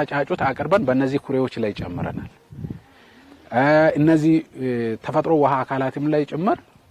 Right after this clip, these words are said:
አንዳንዱ አካባቢ የማነስ ነገር፣ እ፣ ሲኖር እነዚህም ላይ እየጨመርን ያለንበት ሁኔታ አለ። ሰዎች ፖንድ ቆፍረው፣ ኩሬ ቆፍሮ፣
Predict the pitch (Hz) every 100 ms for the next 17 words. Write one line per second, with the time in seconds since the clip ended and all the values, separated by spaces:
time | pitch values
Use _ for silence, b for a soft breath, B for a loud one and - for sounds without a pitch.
0 | _ 113 127 135 147 131 127 131 131 120
1 | 110 113 110 113 101 95 92 _ - 104
2 | 101 98 95 95 95 - 143 208 - _
3 | - 113 120 123 127 131 110 - 110 107
4 | 104 104 107 - 107 110 120 131 139 143
5 | 139 143 139 147 170 - 170 165 233 -
6 | _ _ _ - 120 - 196 175 151 131
7 | 117 - 156 180 165 151 160